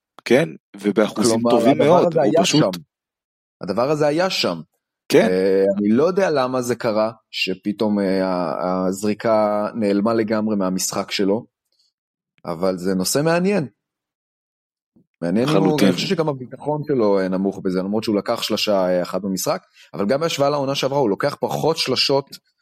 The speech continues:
Speaker 2: אה, הוא לוקח פחות זריקות. ואני
Speaker 1: כן,
Speaker 2: חושב שעדיין
Speaker 1: העונה,
Speaker 2: לא קלה העונה.
Speaker 1: העונה לגמרי, הוא פשוט מחק את ה-, את האלמנט הזה מה-, מהמשחק שלו.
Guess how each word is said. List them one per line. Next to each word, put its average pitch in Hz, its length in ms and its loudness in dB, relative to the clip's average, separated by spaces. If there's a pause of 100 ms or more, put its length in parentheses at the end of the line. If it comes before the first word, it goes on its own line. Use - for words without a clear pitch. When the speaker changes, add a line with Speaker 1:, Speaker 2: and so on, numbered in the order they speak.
(220)
Speaker 2:
אה, 98 600 2
הוא 113 160 0
לוקח 151 240 -2
פחות 147 220 -2
זריקות. 131 420 -2 (500)
ואני 104 100 6
Speaker 1:
כן, 160 60 6
Speaker 2:
חושב 110 120 4
שעדיין 110 260 4
Speaker 1:
העונה, 160 120 2
Speaker 2:
לא - 60 -8
קלה 104 240 2
העונה. 90 280 0
Speaker 1:
העונה 113 380 2
לגמרי, 135 600 2
הוא 143 140 2
פשוט 135 280 -2
מחק 127 500 -2
את - 140 -4
ה-, 120 480 2
את 113 100 -8
האלמנט 113 420 -2
הזה 117 160 -2
מה-, 110 220 -4
מהמשחק 104 480 -6
שלו. 80 280 -4